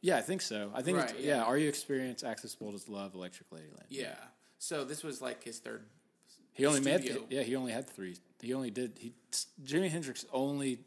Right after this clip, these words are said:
Speaker 1: had
Speaker 2: Studio albums you're
Speaker 1: technically,
Speaker 2: talking about.
Speaker 1: yeah,
Speaker 2: Yes,
Speaker 1: three
Speaker 2: right.
Speaker 1: studio albums.
Speaker 2: Yes. And I don't know, what do you, I'm, I'm just, I don't know what to think about that. Like, 'cause there's so many other albums that
Speaker 1: That
Speaker 2: he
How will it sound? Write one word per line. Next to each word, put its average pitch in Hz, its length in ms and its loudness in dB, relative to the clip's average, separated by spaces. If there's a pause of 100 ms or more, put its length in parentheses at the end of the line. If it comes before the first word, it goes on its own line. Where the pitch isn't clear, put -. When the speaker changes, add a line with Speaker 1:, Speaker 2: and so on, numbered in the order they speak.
Speaker 1:
had 101 420 -2 (460)
Speaker 2:
Studio 160 480 -2
albums - 420 -16
you're - 80 -14
Speaker 1:
technically, 120 480 4
Speaker 2:
talking 95 140 -4
about. 160 100 -10
Speaker 1:
yeah, 151 140 0
Speaker 2:
Yes, 107 280 0
Speaker 1:
three 123 140 2
Speaker 2:
right. 113 60 2
Speaker 1:
studio 95 500 -2
albums. 67 260 -10 (180)
Speaker 2:
Yes. - 580 -8 (420)
And 131 560 -6 (420)
I 117 80 -8
don't 113 120 -8
know, 127 200 -4
what 117 200 -6
do 120 60 -6
you, 120 480 -4 (440)
I'm, 113 120 -12 (240)
I'm - 140 -18
just, - 180 -18 (800)
I 123 100 -4
don't 135 140 -4
know 147 140 -2
what 120 160 -2
to 123 60 -6
think 156 220 -8
about - 280 -18
that. - 240 -14
Like, 123 140 -8
'cause 147 120 -8
there's 151 180 -4
so 165 160 0
many 143 200 -2
other 135 300 -8
albums 117 280 -8
that 135 100 -10
Speaker 1:
That 135 200 8
Speaker 2:
he 143 60 0